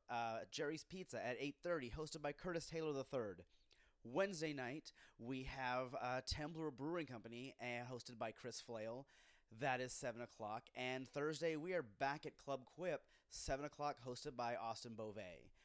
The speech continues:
So, um, yeah, come out and check out some of the Bakersfield's greatest comics. Uh, it's a, it's a fucking blast, folks. So come on out and check us out. And with that, I am gonna go ahead and say goodnight, and I will talk to you guys later. Bye-bye.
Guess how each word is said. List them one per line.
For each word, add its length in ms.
So, 440
um, 240
yeah, 220
come 200
out 220
and 160
check 260
out 160
some 180
of 60
the 60
Bakersfield's 600
greatest 440
comics. 520
Uh, 280
it's 240
a, 180
it's 160
a 60
fucking 340
blast, 320
folks. 240
So 60
come 240
on 100
out 120
and 60
check 220
us 140
out. 260
And 300
with 180
that, 300
I 120
am 100
gonna 100
go 100
ahead 320
and 220
say 240
goodnight, 540
and 280
I 140
will 120
talk 240
to 60
you 60
guys 140
later. 220
Bye-bye. 260